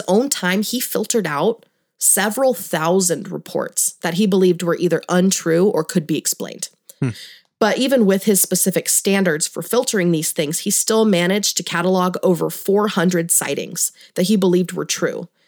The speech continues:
Speaker 1: including one of his own sightings that happened in the seventies,
Speaker 2: Ooh.
Speaker 1: where he saw a low-flying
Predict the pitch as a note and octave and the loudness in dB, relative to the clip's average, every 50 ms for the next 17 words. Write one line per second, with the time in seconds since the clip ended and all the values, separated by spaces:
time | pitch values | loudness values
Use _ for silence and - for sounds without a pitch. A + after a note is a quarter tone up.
0 | _ _ - G#3 - - - E4 F4 C4 G#3+ G3 F#3 E3+ E3+ D#3+ - - - F3 | _ _ -8 -8 -4 -2 -2 0 2 2 4 4 4 2 2 0 -2 -2 0 2
1 | A#3+ D4+ E4 - E3 D3 C#3 C#3+ C#3+ E3+ - - F3 D#3+ E3 E3 - E3 D#3+ - | 2 4 2 2 0 -2 -2 -4 -2 -4 -4 -4 -4 -4 -4 -4 -4 -4 -4 -2
2 | D#3+ D#3+ - - - - - C4 B3+ G#3+ E3+ C#3 - - - - - C#3+ D3 E3 | -2 -2 -2 0 0 0 0 2 0 0 -2 -2 -6 -6 -6 -4 -2 0 0 0
3 | F#3 F#3 F3 D3+ C3 C3 A#2+ A#2 A2 G2+ - G#3 G3+ G#3+ G#3+ G3+ - - G3+ F#3+ | 0 0 0 0 0 -2 -2 -4 -2 0 0 2 4 4 4 2 2 2 2 2
4 | F3+ D3+ F3 F#3 F3 E3+ F3+ F3+ F3+ G#3 A#3 - - - F#3+ F3+ E3+ E3+ E3+ E3 | 2 4 4 2 4 2 2 4 4 4 2 2 0 0 2 2 2 2 2 2
5 | E3+ F3+ | 0 -2